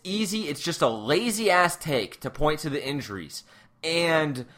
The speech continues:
when you think about it, Carson Wentz has the ball with three minutes to go, timeouts in his pocket for a chance to drive them down the field and win the game. They go four and out. Game over, right?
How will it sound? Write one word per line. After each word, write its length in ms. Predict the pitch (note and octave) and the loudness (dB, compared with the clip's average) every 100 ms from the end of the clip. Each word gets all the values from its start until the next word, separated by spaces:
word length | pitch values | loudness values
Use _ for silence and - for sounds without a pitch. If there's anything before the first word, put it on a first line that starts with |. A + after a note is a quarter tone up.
| _ _ _ _ _ - | _ _ _ _ _ -8
when 240 | E3 F#3 | 2 2
you 100 | G3+ | 2
think 320 | F#3+ - C#4 B3+ | -4 0 0 2
about 340 | E3 D3+ C#3+ | 6 6 6
it, 140 | D3+ | 2
Carson 460 | - E3+ A#3 - A3 | 2 4 4 4 4
Wentz 240 | G3 F#3+ | 4 4
has 400 | E3 C#3+ E3 G#3 | -2 4 4 4
the 100 | F#3+ | 2
ball 480 | D#3+ D3 C3 C3 - - - | 2 6 8 6 4 -14 -2
with 180 | D3 | -2
three 480 | - - D3+ D3 G#3+ | -2 -4 -2 2 2
minutes 380 | A#3 G3 G3+ - | 4 2 2 -2
to 100 | F3 | -4
go, 460 | C#3 C3+ B2 C3 - - | 2 6 6 4 -2 -18
timeouts 640 | - - F3+ A3+ A3+ G3 - | -8 6 6 8 8 6 4
in 100 | F#3+ | 0
his 200 | F#3 D#3+ | -2 -4
pocket 680 | - F#3+ G3+ - B2+ A#2+ - - - | 8 12 12 10 2 0 -4 -20 -4
for 180 | E3+ | 2
a 60 | D#3+ | 2
chance 280 | - F3 E3+ | 4 0 0
to 100 | D3+ | -8
drive 540 | - A#2 B2 E3+ E3 | -6 4 10 10 8
them 200 | D#3 E3 | 2 0
down 300 | C#3+ C3+ C3+ | 6 6 6
the 80 | C#3+ | 4
field 280 | - C#3 C3 | -2 0 2
and 140 | B2 | 2
win 140 | A#2+ A#2+ | 0 -2
the 80 | A#2 | -2
game. 300 | F#2 C#2+ - _ _ _ _ - - | -6 -10 -14 _ _ _ _ -20 0
They 160 | C#3 D3+ | 4 6
go 180 | C#3+ A#2+ | 6 6
four 800 | - - D#3 C#3+ C#3 D3 D3+ - | 0 0 4 6 6 4 4 -4
and 200 | C#3 B2 | -2 4
out. 340 | F2 D#2 - - _ _ _ _ _ - A2+ - - | 4 4 -6 -20 _ _ _ _ _ -20 -20 -20 -14
Game 240 | - E3 D#3+ | -2 6 8
over, 280 | F#3+ C3 G2 | 8 8 4
right? 360 | F2+ G#2+ D3+ | 6 4 4